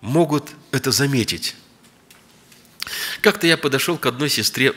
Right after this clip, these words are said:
в нашей церкви. А я уже и подзабыл, как она пришла в нашу церковь. Она уже давно член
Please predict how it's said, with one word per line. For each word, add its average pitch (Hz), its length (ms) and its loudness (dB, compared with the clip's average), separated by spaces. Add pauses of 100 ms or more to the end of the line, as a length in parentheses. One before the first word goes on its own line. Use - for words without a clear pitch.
в - 40 -6
нашей 120 260 -2
церкви. 98 440 -2 (800)
А 180 80 2
я 208 160 6
уже 185 300 2
и 196 120 -4
подзабыл, 185 680 2 (300)
как 165 300 0
она 160 200 0
пришла 175 380 -2
в 117 60 -4
нашу 156 240 -2
церковь. 98 540 0 (600)
Она 220 220 2
уже 131 160 0
давно 151 280 2
член 98 400 2